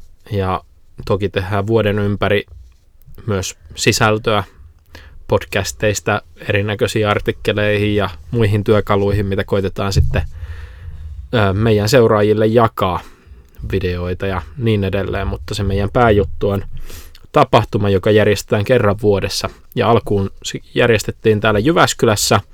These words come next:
Ekat neljä vuotta sit se muutti Helsinkiin, mut me pysyttiin täällä Jyväskylässä. Ää, ja, ja tota,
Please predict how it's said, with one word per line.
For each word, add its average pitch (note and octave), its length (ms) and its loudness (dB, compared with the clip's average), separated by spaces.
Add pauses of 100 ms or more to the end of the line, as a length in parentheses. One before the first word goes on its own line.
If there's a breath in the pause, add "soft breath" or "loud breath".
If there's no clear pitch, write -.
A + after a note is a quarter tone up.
(560 loud breath)
Ekat A#2+ 280 2
neljä A2+ 300 6
vuotta G#2 300 2
sit G#2 160 -2
se - 100 -4
muutti G2+ 400 -2
Helsinkiin, A#2 680 6
mut G2+ 160 -2
me B2+ 100 4
pysyttiin G#2+ 520 -2
täällä F2+ 200 -4
Jyväskylässä. A2 840 2 (960 loud breath)
Ää, F#2+ 400 0 (440)
ja, G2 360 2 (120)
ja G2+ 120 2
tota, F#2+ 600 -2